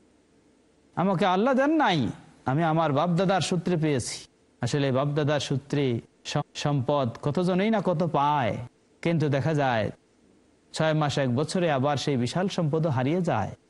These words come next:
অতএব প্রকৃত সম্পদ দেওয়ার মালিক একমাত্র আল্লাহ সুবহানাহু ওয়া তাআলা। তিনি যদি কাউকে মালিক করে থাকেন, দিয়ে থাকেন, কারো মাঝে এই সম্পদ রাখতে চান,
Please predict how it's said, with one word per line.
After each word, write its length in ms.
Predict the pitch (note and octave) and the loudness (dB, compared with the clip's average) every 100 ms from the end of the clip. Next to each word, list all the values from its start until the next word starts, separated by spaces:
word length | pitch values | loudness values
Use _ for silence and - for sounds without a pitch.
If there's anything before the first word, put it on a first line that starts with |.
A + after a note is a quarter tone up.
| _ _ _ _ | _ _ _ _
অতএব 340 | - D3 C3 A2 | -6 -2 -4 -4
প্রকৃত 360 | C3+ G3 G3 | -4 -2 -2
সম্পদ 420 | D#3+ C#3+ B2+ C3 A#2+ | -2 -2 -2 -2 0
দেওয়ার 340 | B2 B2+ B2+ | 0 0 0
মালিক 380 | A2+ A#2 D#3 A#2+ - - _ _ _ _ _ - | 0 0 0 -2 -8 -20 _ _ _ _ _ -4
একমাত্র 480 | B2+ C3 B2 A#2+ B2 | -2 0 -4 -2 0
আল্লাহ 320 | A2 C#3 C3+ | 0 0 -2
সুবহানাহু 480 | - C#3 F3 D#3 B2+ | -2 0 0 0 0
ওয়া 100 | A#2 | 0
তাআলা। 520 | A#2 G#2+ A#2 A2+ - _ _ _ _ | 0 0 0 -2 -4 _ _ _ _
তিনি 240 | E3+ A3 C#4 | -2 0 2
যদি 200 | A#3+ A3+ | 2 2
কাউকে 300 | G3 E3 F3+ | 0 0 0
মালিক 300 | D#3 D3+ D3+ | 2 0 0
করে 200 | E3 G3 | 0 0
থাকেন, 440 | G#3 F#3 G#3 G3 - _ _ _ _ _ _ _ _ _ _ _ | 0 2 0 0 -4 _ _ _ _ _ _ _ _ _ _ _
দিয়ে 200 | B2+ F3+ | 0 2
থাকেন, 440 | F#3+ G#3+ A3 A3 G3 - _ _ _ | 2 0 2 2 0 -4 _ _ _
কারো 220 | E3 G3 | -2 0
মাঝে 240 | G#3 F#3+ G3+ | 0 0 0
এই 80 | |
সম্পদ 400 | F#3+ G3 F3+ G3 | 0 0 0 2
রাখতে 340 | F3+ F#3+ - A3+ | 2 0 -2 -2
চান, 440 | A3+ A3+ A#3 G3+ | 2 2 0 -2